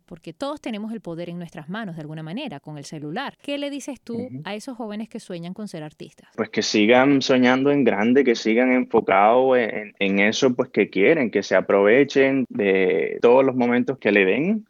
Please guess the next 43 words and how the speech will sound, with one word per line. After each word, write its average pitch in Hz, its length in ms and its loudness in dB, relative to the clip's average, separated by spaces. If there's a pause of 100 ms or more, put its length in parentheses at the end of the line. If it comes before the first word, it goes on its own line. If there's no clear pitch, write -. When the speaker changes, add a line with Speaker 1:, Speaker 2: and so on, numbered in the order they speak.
Speaker 2:
que 107 80 -6
no 104 160 -2
es 110 40 -6
nada 120 380 2
fácil 135 480 -4 (200)
todo 120 260 2
esto, 120 260 -6
¿me 117 80 -4
entiendes? 113 400 -2
Hay 104 120 -2
mucha 110 260 -2
competencia 110 920 0
y 101 140 0
todo 107 300 2
eso, 104 260 0
pero 101 320 0
todos 117 760 2 (220)
tenemos 117 400 -2
un 117 140 0
lugar, 107 440 2
todos 101 300 0
somos 110 260 -4
distintos. 98 800 -6 (120)
Así - 240 -4
que 110 80 0
le 104 100 0
sigan 107 300 0
dando 110 300 4
duro 101 240 6
y, 98 140 2
y, 87 360 -6
y 85 40 -6
pa'lante. 87 500 -4 (440)
Speaker 1:
Mira, 285 240 -6
muchacho, 202 440 -12
tú 359 200 -10
andas 320 480 -8
muy 294 220 -8
destapadito 254 680 -8
en 226 100 -10
esas 214 280 -10
redes 196 300 -10
sociales, 156 560 -16